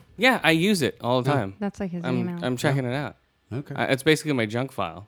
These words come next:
Speaker 1: for all my junk mail. And my email.
Speaker 2: Good.
Speaker 1: So
Speaker 2: So all
Speaker 1: basically
Speaker 3: Yeah,
Speaker 1: it's
Speaker 3: I
Speaker 1: my
Speaker 3: mean,
Speaker 1: email.
Speaker 3: isn't
Speaker 2: all the
Speaker 3: that what I
Speaker 2: important
Speaker 3: send you stuff on? What do you mean junk mail?
Speaker 1: Well, you know.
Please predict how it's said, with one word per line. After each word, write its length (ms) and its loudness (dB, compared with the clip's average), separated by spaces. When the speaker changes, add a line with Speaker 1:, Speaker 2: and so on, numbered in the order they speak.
Speaker 1:
for 120 -8
all 80 -4
my 120 -4
junk 220 -8
mail. 200 -14
And 220 0
my 100 -2
email. 340 2
Speaker 2:
Good. 60 -8
Speaker 1:
So 120 0
Speaker 2:
So 20 6
all 60 2
Speaker 1:
basically 180 8
Speaker 3:
Yeah, 120 8
Speaker 1:
it's 80 2
Speaker 3:
I 40 6
Speaker 1:
my 60 6
Speaker 3:
mean, 120 6
Speaker 1:
email. 200 4
Speaker 3:
isn't 220 -2
Speaker 2:
all 120 6
the 80 4
Speaker 3:
that 20 -
what 300 4
I 120 4
Speaker 2:
important 100 -2
Speaker 3:
send 220 -6
you 100 -10
stuff 280 -10
on? 280 -10
What 80 -2
do 40 -2
you 60 -2
mean 200 -4
junk 300 -6
mail? 260 -6
Speaker 1:
Well, 260 2
you 80 -8
know. 80 -10